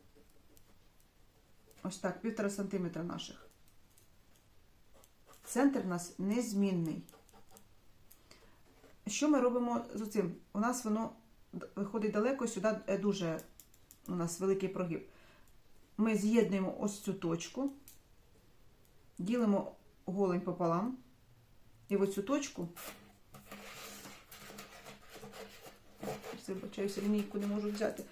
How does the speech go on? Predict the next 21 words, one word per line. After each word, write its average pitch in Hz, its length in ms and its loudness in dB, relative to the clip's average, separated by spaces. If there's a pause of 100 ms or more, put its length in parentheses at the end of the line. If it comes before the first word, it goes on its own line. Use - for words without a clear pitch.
(380)
ладно, 196 280 2
буду 190 280 -2 (140)
все - 200 -4 (560)
далі 175 300 0
від 170 140 -2
руки. 247 360 -4 (3500)
Отак 196 280 2
ми 185 60 2
повинні 185 360 2
її 170 180 2
вивести, 175 520 0 (480)
але 208 160 8
ж 208 60 6
вона 220 160 6
в 233 40 4
нас 220 220 0
виходить 208 360 2
негарна. 170 400 2 (400)
Тож 226 180 2
у 233 40 4
нас 214 320 4